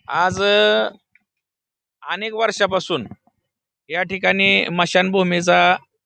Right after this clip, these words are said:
अ, गंभीर प्रश्न इथं होता पिलीवमध्ये. आणि सगळ्या गावात बघा तुम्ही,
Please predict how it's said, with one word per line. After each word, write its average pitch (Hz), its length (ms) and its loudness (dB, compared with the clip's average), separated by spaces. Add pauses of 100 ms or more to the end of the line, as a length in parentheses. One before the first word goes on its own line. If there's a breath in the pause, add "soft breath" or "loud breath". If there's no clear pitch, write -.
(360)
अ, 120 360 -6 (260)
गंभीर 220 320 4
प्रश्न 208 560 0 (360)
इथं 196 220 -8
होता 165 360 -2 (340)
पिलीवमध्ये. 165 540 -8 (520)
आणि 220 540 -2 (1400)
सगळ्या 208 360 4
गावात 233 300 6
बघा 196 300 2
तुम्ही, 151 320 -4